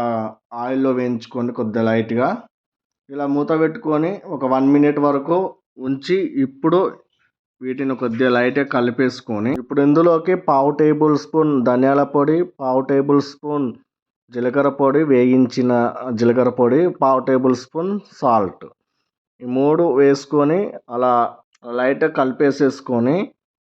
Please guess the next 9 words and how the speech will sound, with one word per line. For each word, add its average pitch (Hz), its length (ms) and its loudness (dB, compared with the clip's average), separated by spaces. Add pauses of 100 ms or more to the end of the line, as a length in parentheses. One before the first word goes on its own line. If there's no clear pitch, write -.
(160)
ఇప్పుడు 139 260 -8
ఇందులోకి 151 520 2 (720)
టూ 165 120 -4
కప్స్ 160 360 -4
వరకు 147 300 0
వాటర్ 123 400 2
తీసుకోండి. 131 680 -2 (2000)
ఇక్కడ 127 200 -6
నేను 131 280 0